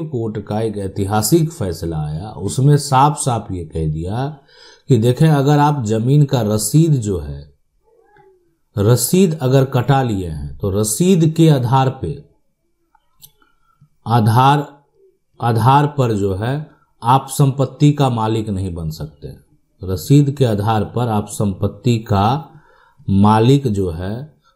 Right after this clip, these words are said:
मालिक नहीं बन सकते हैं, इस बात को आप समझ लें।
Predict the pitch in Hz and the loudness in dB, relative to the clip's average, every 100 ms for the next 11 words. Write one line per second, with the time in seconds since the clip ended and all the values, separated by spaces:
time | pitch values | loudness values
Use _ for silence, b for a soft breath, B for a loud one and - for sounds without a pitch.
0 | _ 101 98 107 113 135 123 104 107 110 | _ -4 0 4 4 4 2 0 2 4
1 | 131 101 92 80 82 78 - 80 73 82 | 4 2 -2 -4 -8 -10 -10 -8 -6 -4
2 | 104 104 92 80 - 80 - 76 67 73 | -4 -2 -2 -4 -6 -10 -6 -6 -6 -12